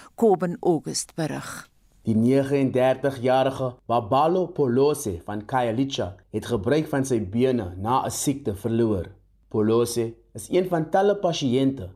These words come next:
Speaker 2: wat bygestaan word deur die Wes-Kaapse Rehabilitasiesentrum,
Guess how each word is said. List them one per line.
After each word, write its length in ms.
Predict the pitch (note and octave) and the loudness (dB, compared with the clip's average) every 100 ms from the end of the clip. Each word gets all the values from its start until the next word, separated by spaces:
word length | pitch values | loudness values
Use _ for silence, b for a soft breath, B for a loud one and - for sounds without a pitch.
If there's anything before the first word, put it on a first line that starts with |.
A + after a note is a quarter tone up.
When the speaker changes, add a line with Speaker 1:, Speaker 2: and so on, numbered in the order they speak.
| _ | _
Speaker 2:
wat 200 | G#2 F2+ | -12 -4
bygestaan 680 | C3 C#3+ D3 C3+ C3+ B2 A2 | 0 0 0 -2 -2 0 0
word 320 | A2 F#2 - - | -2 -4 -10 -4
deur 160 | A#2+ | -2
die 160 | A2 A2+ | 0 0
Wes-Kaapse 680 | F#2 C#3 C#3+ E3 D3 - A2 | 2 0 2 0 0 0 0
Rehabilitasiesentrum, 1400 | A#2 A#2 A2 A2+ A2 C3+ C3+ C3+ A#2 C3 A#2+ A2 G2 F#2 | 2 0 0 -2 -2 0 0 -2 -6 -2 -2 -2 -6 -10